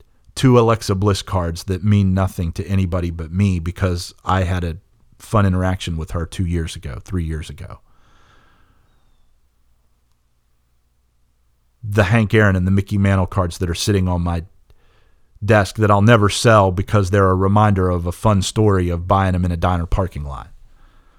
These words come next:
When, when the hobby content creators get me down, I just step back and I think about all of those things. I think about my granddad in nineteen eighty and cards. I, I think about the personal collect-, connections. I think about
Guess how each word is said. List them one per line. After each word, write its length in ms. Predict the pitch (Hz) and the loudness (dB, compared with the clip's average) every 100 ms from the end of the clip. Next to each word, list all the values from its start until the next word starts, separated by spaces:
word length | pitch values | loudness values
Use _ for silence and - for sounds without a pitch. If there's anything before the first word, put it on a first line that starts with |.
| _ _ _ _ _ _ _ _ _ _ _ _ _ _ _ - | _ _ _ _ _ _ _ _ _ _ _ _ _ _ _ -14
When, 460 | 110 107 113 104 107 _ - | -2 2 4 2 0 _ -4
when 260 | 117 107 | 2 4
the 80 | 104 | 4
hobby 380 | - 147 180 196 | 4 6 6 4
content 440 | - 170 165 175 | 2 4 4 2
creators 420 | 147 156 131 113 101 | 2 4 4 4 2
get 160 | 123 | 0
me 120 | 123 | 0
down, 440 | 113 110 87 76 76 - _ - - - - - _ _ _ _ | 0 0 0 -4 -10 -18 _ -20 -20 -20 -20 -20 _ _ _ _
I 100 | - | -4
just 140 | 107 92 | -4 -2
step 200 | 123 104 | -4 -2
back 200 | 101 101 | -2 -2
and 80 | 90 | -4
I 40 | |
think 160 | 95 90 | -4 -4
about 180 | 82 | -6
all 240 | 80 92 92 | -4 -2 0
of 100 | 87 | -2
those 220 | 85 78 | -4 -6
things. 460 | - 73 67 - - _ _ _ _ _ _ - | -8 -10 -12 -20 -20 _ _ _ _ _ _ -8
I 60 | |
think 260 | 98 - 104 | -4 -2 0
about 240 | 95 95 | 2 2
my 100 | 92 | 0
granddad 560 | 85 90 87 87 80 78 | -2 0 -2 -2 -6 -6
in 100 | 80 | -4
nineteen 400 | 87 90 - 95 | -4 -4 -4 -4
eighty 320 | 87 85 80 | -2 -4 -6
and 160 | 78 78 | -10 -12
cards. 520 | - - 85 73 73 | -10 -6 -6 -8 -10
I, 140 | 82 87 _ | -10 -10 _
I 160 | - 90 | -10 -10
think 280 | - 101 92 | -6 -8 -6
about 360 | 92 87 78 - - _ - | -6 -6 -8 -12 -20 _ -8
the 80 | 92 | -4
personal 420 | - 107 - 92 | 0 0 0 -4
collect-, 540 | - 98 95 87 - | -2 -2 -2 -6 -10
connections. 540 | - 98 92 - 82 92 | -6 -2 -2 -4 -8 -6
I 80 | |
think 240 | 90 107 98 | -2 -2 0
about 320 | 95 92 90 | 2 2 0